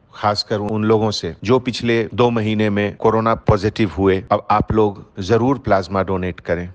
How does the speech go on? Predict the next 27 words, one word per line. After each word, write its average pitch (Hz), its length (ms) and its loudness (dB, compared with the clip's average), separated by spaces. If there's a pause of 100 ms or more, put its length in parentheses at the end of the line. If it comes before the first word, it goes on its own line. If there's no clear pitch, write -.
अगर 117 220 2
एक 131 340 -2
इंसान 123 520 -2
दूसरे 113 440 -4
इंसान 107 400 -2
को 107 140 -2
प्लाज्मा 98 480 0
नहीं 92 240 -4
देता 87 320 -2
है, 87 200 -6
तो 110 160 -2
कौन 139 320 0
देगा? 82 360 -2 (160)
हम 110 140 0
जानवरों 110 520 2
से 135 180 -6
ये 110 180 0
उम्मीद 101 340 -2
नहीं 113 220 -2
रखते 98 280 -4
हैं, 80 300 -10 (260)
लेकिन 98 340 -2 (120)
आपसे 107 360 -2
जरूर 101 320 0
उम्मीद 87 380 -4
रखते 80 320 -10
हैं। 87 240 -12